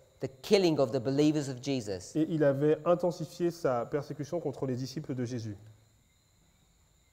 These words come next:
Speaker 1: When we present these messages,
Speaker 2: Lorsque nous présentons ces messages,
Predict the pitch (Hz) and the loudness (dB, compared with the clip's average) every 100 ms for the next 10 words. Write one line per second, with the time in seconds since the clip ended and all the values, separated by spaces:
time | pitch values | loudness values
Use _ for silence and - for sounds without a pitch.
0 | _ _ - 151 170 220 226 202 214 190 | _ _ -2 2 4 4 4 4 6 6
1 | 165 180 180 170 151 123 139 - - 147 | 4 6 4 4 -2 0 0 -2 -4 -4
2 | 151 156 156 147 160 156 165 170 147 131 | -2 2 2 2 0 0 0 -2 0 -2
3 | 147 143 170 | 0 -2 -2